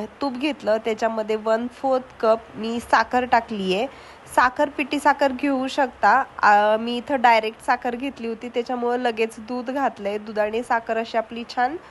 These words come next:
अ, मिक्स होऊन जाईन आणि अशी फ्लफी होईपर्यंत बॅटर याचं बनवून घ्यायचं. याच्या अगोदर मी जे कुकीचं डो कसा बनवायचा ते सांगितलंय ना, त्याचप्रमाणे ही, ही रेसिपी आहे.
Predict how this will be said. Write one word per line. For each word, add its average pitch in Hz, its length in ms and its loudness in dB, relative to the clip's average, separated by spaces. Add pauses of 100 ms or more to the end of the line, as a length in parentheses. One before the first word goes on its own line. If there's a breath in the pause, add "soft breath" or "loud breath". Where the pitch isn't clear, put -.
(300 loud breath)
अ, 214 200 4
मिक्स 269 340 -6
होऊन 294 280 0
जाईन 233 340 2
आणि 214 260 0
अशी 247 200 -4
फ्लफी 269 480 -2
होईपर्यंत 262 600 0
बॅटर 233 480 0
याचं 233 360 -2
बनवून 254 360 -2
घ्यायचं. 196 300 -6
याच्या 226 360 2
अगोदर 254 360 0
मी 254 180 -6
जे 262 140 -4
कुकीचं 262 720 -4 (380 loud breath)
डो 262 180 6
कसा 277 300 2
बनवायचा 254 600 4
ते 277 240 -2
सांगितलंय 262 600 -2
ना, 240 140 2
त्याचप्रमाणे 262 800 0
ही, 262 360 -4
ही 269 100 -6
रेसिपी 240 420 -4
आहे. 226 320 0